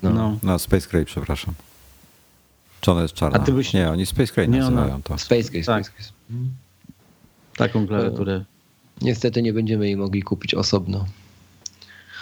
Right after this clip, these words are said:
Speaker 1: No. Znaczy,
Speaker 3: No,
Speaker 1: nie
Speaker 3: szkoda,
Speaker 1: będziemy.
Speaker 3: ja bym sobie kupił.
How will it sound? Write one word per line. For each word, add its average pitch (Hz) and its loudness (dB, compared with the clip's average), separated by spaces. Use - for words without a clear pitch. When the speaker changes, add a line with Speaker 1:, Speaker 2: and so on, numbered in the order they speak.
Speaker 1:
No. 50 0
Znaczy, 131 2
Speaker 3:
No, 127 2
Speaker 1:
nie 123 2
Speaker 3:
szkoda, 123 2
Speaker 1:
będziemy. 95 4
Speaker 3:
ja 117 0
bym 104 -2
sobie 107 0
kupił. - -2